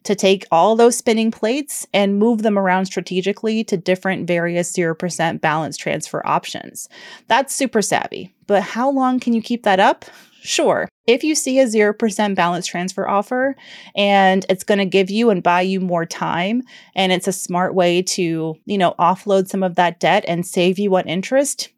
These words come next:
even though you are, like you said, paying a balance transfer fee, okay, fine. But what are you really going to be doing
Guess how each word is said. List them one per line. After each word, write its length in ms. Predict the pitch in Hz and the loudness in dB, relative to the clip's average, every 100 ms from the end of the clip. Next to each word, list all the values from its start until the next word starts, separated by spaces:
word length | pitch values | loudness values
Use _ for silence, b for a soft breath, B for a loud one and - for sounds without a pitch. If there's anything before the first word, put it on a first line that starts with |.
| - | -2
even 240 | 220 220 | 0 4
though 100 | 226 | 4
you 200 | 220 208 | 4 4
are, 280 | 190 185 220 | 4 4 4
like 200 | 196 190 | 2 0
you 60 | 196 | -2
said, 300 | - 196 190 | 0 0 -2
paying 280 | 208 185 185 | -4 -2 0
a 40 | |
balance 340 | 180 180 185 | 0 0 0
transfer 420 | - 180 185 - 190 | -4 -4 -4 -6 -10
fee, 420 | - 190 262 277 B B B B B B | -6 -6 -6 -8 B B B B B B
okay, 280 | 262 269 254 | 0 4 2
fine. 540 | 226 - 180 - - - _ _ - | 0 -4 -4 -4 -10 -18 _ _ 0
But 240 | 240 - 214 _ - | 2 2 -4 _ -6
what 280 | 208 285 | 0 0
are 100 | - | 0
you 180 | 285 247 | 0 0
really 380 | 196 196 202 202 | 2 2 4 2
going 360 | 180 180 175 180 | 0 -2 -2 -4
to 100 | 175 | -4
be 100 | 170 | -2
doing 520 | 175 165 156 151 | -2 -2 -4 -6